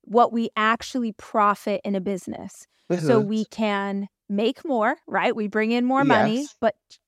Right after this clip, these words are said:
Speaker 1: but keep the original cost, the, the cogs, the cost of goods
Speaker 2: Mm-hmm.
Speaker 1: sold, or we lower the cost of how much it is to throw a party. If suddenly it was only,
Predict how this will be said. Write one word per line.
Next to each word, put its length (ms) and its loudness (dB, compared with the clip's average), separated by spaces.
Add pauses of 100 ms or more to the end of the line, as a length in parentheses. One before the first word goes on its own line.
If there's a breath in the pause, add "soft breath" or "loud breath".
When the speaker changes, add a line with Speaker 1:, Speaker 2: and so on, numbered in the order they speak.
(220)
Speaker 1:
but 180 0
keep 420 -4
the 220 -2
original 560 -2
cost, 420 -2 (120)
the, 220 0 (120)
the 120 -2
cogs, 460 -2
the 120 -2
cost 320 -4
of 100 2
goods 220 0
Speaker 2:
Mm-hmm. 0 -
Speaker 1:
sold, 420 -2 (420)
or 480 6
we 280 -4
lower 560 4
the 120 -4
cost 640 -6 (120)
of 140 0
how 160 -2
much 260 -2
it 100 -4
is 260 -6
to 120 -6
throw 240 -2
a 60 -4
party. 340 -2
If 80 -2
suddenly 420 0
it 80 -4
was 140 -4
only, 400 -4